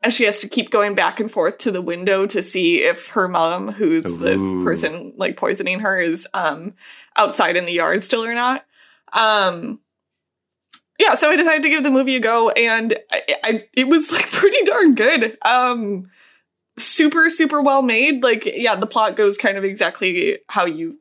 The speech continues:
Speaker 1: think it's gonna go, and
Speaker 2: Yeah.
Speaker 1: I think it's kind of a shame that they were so revealing about it in the marketing.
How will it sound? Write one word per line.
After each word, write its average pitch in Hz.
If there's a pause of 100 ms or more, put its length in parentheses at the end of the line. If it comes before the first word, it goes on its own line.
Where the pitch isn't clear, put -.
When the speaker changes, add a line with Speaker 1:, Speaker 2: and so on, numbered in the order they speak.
(140)
Speaker 1:
think 185
it's 202
gonna 247
go, 269
and 180
Speaker 2:
Yeah. - (640)
Speaker 1:
I 403
think 392
it's 339
kind 254
of 247
a 254
shame 226
that 220
they 214 (580)
were 233
so 233
revealing 226
about 214
it 208
in 220
the 220
marketing. 226